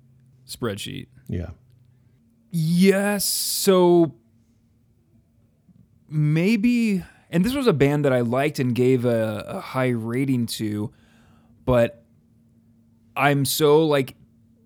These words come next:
Speaker 1: they're, they're so dense and intimidating. I would
Speaker 2: Mm-hmm.
Speaker 1: need another five. I would need you to hold my hand through another five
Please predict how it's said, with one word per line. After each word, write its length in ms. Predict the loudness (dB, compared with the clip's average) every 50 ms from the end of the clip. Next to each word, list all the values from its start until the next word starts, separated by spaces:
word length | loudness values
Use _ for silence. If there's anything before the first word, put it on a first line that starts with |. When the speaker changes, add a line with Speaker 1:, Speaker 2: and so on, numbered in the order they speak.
| _ _ -10
Speaker 1:
they're, 300 | -2 0 2 2 2 2
they're 160 | 2 0 0
so 240 | 0 0 0 0 0
dense 560 | 0 -2 -6 -6 -4 -2 -2 -2 -2 -4 -6
and 180 | -6 -4 -4 -2
intimidating. 800 | -2 -4 -6 -6 -6 -4 -4 -2 0 0 0 0 0 -2 -4 -6 -6 0
I 120 | 2 4
would 180 | 4 6 6 4
Speaker 2:
Mm-hmm. 140 | 4 2 2
Speaker 1:
need 360 | 2 2 4 4 4 2 2
another 560 | 0 -2 0 0 0 0 0 0 0 0 -2 -2
five. 460 | -6 -10 -6 -4 -2 -2 -2 0 2
I 80 | 2
would 120 | 2 2 2
need 160 | 0 0 2
you 80 | 2 2
to 80 | 0
hold 260 | 0 0 0 0 0
my 120 | 0 -2 -4
hand 340 | -4 -4 -4 -4 -4 -4 -4
through 140 | -4 -4 -2
another 280 | -2 -2 -2 -4 -4
five 600 | -6 -8 -8 -8 -8 -6 -6 -6 -6 -6 -8 -10